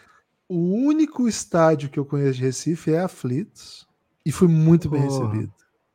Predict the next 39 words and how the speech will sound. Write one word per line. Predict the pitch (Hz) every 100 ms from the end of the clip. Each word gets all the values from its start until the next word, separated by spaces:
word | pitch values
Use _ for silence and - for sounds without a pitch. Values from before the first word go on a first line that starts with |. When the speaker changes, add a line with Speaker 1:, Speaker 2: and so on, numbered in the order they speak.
| _ _ _ _ _ _ _ _ _ _ _ _ _ -
Speaker 2:
É, |
eu | 98
fui | 87
Speaker 1:
Ingratidão | 165 185 - 190 120
Speaker 2:
pro | 127
Speaker 1:
é | 127 110 104 -
um |
dos | 185
piores | - 175 202
sentimentos, | 190 202 170 165 156 -
né? | 170 - _
Speaker 2:
No | 143
ano | 165
que | -
o |
Flamengo | 180 165 156
foi | 160
campeão, | 151 135 143 190 180 127
tava | - 143 156
em |
Recife | 143 135 - 135 175 - 196 - _
e | 113 113
acabei | 113 117 104
indo | 113
pra | 120
esse | 127 147
jogo, | 139 139 113
né? | 107
Náutico | 107 104 - 107
e |
Flamengo, | - 107 101 110 123 117
gol | 104 107 107
do, | 107 101
do | 101 - 104
Imperador, | 110 - 120 143 123 110 127 113
velho. | 87 85
E | 87 95
um |
do | 104